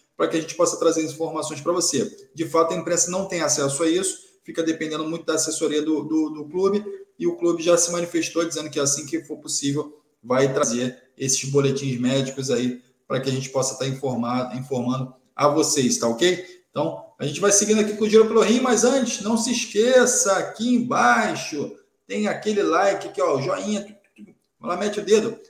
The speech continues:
dá aquele joia aqui pra gente, aqui, dá aquele like gostoso pra gente aqui, tá bom? E se inscreve também no canal pra receber aqui as notificações do nosso programa, tá bom? Então você vai se inscrevendo aí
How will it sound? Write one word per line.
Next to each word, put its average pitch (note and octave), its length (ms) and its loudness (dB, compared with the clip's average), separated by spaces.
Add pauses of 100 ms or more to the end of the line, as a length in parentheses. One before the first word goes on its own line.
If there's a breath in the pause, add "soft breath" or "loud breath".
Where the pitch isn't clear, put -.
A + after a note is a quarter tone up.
(140)
dá D3+ 120 -2
aquele F3+ 300 -2
joia E3+ 280 2
aqui - 120 -2
pra C#3+ 200 -4
gente, E3 220 -8
aqui, F3+ 160 -10
dá E3+ 100 -2
aquele E3 420 -4 (320)
like F3+ 460 0
gostoso F#3+ 720 4
pra D#3+ 140 -2
gente D3 320 -6
aqui, C#3+ 260 -8
tá A#2+ 100 -6
bom? F#3 160 -4
E F3+ 60 -4
se F#3+ 100 -6
inscreve A#3+ 300 -2
também A#3+ 180 -2
no A3+ 80 -6
canal G#3+ 840 -2
pra E3+ 100 -4
receber F3+ 420 -4
aqui - 100 -8
as D#3+ 100 -4
notificações F3+ 720 -8 (580)
do D#3 140 -8
nosso D#3+ 320 -6
programa, C#3 440 -4
tá A#2 80 -6
bom? F3+ 600 -4
Então C#3 160 -8
você D3+ 180 -4
vai D3+ 140 -2
se - 100 -2
inscrevendo C#3 540 -6
aí E3+ 320 -4